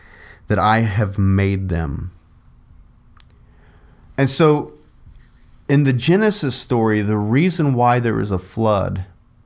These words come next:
is because the inclinations of the heart of man are bent towards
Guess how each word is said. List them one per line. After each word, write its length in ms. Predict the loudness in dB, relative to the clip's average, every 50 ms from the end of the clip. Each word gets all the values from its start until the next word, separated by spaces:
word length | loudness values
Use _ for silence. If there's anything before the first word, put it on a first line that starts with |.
| -8 -4
is 140 | -4 -2
because 480 | -2 -2 -4 -2 0 0 0 0 -2 -8 -16 -20 -20 -20 -20 -20 -20 -20 -20 -20 -20 -20 -20 -20 _ -4
the 180 | -2 -2 0 2 2
inclinations 840 | 2 4 2 2 2 2 4 4 2 2 0 0 0 0 0 0 0
of 180 | 0 0 0 0
the 80 | -2
heart 340 | -4 -2 0 2 2 4 2
of 160 | 0 0 0
man 560 | 0 2 2 2 2 2 2 0 0 -2 -6 -8 -16 _ _ -20 -20 _ -20 -20 -20 -20 -20 -20 -20 -20 -20 -20 -20 -20 -20 -20 -12 -4 0
are 120 | 0 0
bent 500 | 0 0 0 2 2 4 2 0 -4 -10
towards 440 | -6 -2 0 2 2 2 0 -2